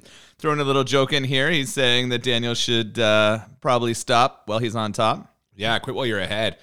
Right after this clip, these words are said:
Speaker 2: Next, we head outside where Daniel is congratulated by everyone except John Kreese, leader of the Cobra Kai dojo there, who pushes his way through the crowd just to give Miyagi the stink eye. We also see him dressing down Johnny Lawrence and smashing his second place trophy.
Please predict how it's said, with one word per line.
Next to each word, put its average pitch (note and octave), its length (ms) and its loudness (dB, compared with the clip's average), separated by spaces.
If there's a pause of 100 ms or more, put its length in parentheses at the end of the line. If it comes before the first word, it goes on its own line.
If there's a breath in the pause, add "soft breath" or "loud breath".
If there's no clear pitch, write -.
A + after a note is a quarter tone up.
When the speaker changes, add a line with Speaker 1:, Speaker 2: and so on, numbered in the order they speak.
(240 soft breath)
Speaker 2:
Next, C#3 280 -4
we D3+ 80 -2
head C3+ 120 0
outside A#2+ 400 -2
where G#2+ 140 -4
Daniel G#2+ 300 -4
is G2 80 -6
congratulated G2+ 640 -6
by G2 100 -2
everyone G#2+ 460 -6 (100)
except - 640 -2
John G2+ 380 -4
Kreese, G2 400 -6
leader F#2 280 -8
of D#2+ 100 -10
the E2+ 80 -14
Cobra F2 320 -10
Kai F#2 260 -4
dojo E2+ 400 -8
there, E2 260 -8 (260 soft breath)
who - 140 -8
pushes E3 380 -6
his A#2 160 -8
way A#2+ 140 -2
through A#2 160 -12
the G2+ 80 -8
crowd G#2+ 360 -4
just - 280 -4
to G#2+ 80 -10
give G2+ 240 -4
Miyagi F#2+ 420 -4
the D#2 80 -12
stink - 360 -6
eye. D#2+ 280 -4 (240 soft breath)
We A#2+ 140 -2
also D3+ 260 0
see C#3+ 200 -4
him A#2 100 -4
dressing A#2 380 -4
down A2 260 -2
Johnny G#2 240 -2
Lawrence G2+ 340 -4
and F#2+ 100 -10
smashing G#2 520 -2
his F#2+ 140 -2
second G#2+ 260 -6
place F#2+ 240 -4
trophy. F#2 440 -8